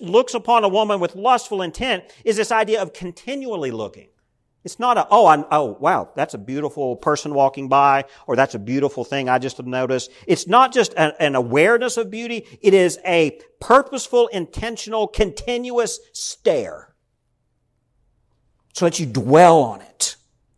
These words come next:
It's not a glance. It's not even just an appreciation for beauty. The word here, the Greek word here, literally means to continually, constantly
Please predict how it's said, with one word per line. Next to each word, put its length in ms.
It's 140
not 180
a 40
glance. 720
It's 140
not 180
even 180
just 220
an 80
appreciation 720
for 160
beauty. 260
The 140
word 500
here, 200
the 100
Greek 400
word 280
here, 360
literally 540
means 720
to 160
continually, 1040
constantly 880